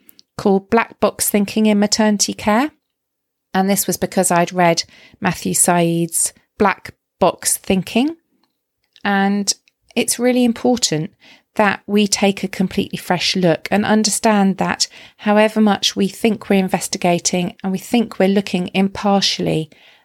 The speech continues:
at events and scrutinising our care, that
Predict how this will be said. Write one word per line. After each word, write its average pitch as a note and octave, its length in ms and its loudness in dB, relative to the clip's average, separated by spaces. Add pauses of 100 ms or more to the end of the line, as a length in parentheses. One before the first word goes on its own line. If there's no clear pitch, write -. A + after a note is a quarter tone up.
(120)
at F#3 240 -2
events E3+ 640 0 (420)
and F3+ 240 -2
scrutinising F3 840 0
our D#3+ 140 -2
care, D#3+ 500 -6 (460)
that F#3+ 520 0